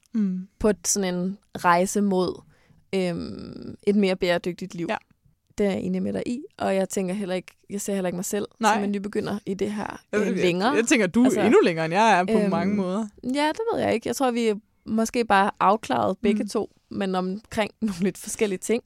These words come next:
Speaker 2: eller hvad man skal sige. Altså, men, men hvor ser du egentlig dig selv? Eller, altså,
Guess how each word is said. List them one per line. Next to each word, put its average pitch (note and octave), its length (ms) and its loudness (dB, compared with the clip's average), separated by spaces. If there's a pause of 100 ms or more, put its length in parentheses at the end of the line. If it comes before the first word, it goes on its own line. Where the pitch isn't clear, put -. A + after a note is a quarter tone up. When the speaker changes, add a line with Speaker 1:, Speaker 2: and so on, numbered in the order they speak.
(120)
Speaker 2:
eller G#3 140 -2
hvad F#3+ 80 0
man F#3+ 100 -2
skal G#3+ 160 -8
sige. G3+ 220 -2
Altså, G3+ 240 2 (440)
men, A3 320 2
men A3 160 2
hvor B3 240 2
ser C4 260 0
du A#3 120 -2
egentlig G#3 300 -4 (300)
dig G#3 100 -4
selv? C#4+ 360 2 (100)
Eller, G3 180 0
altså, G#3 320 -4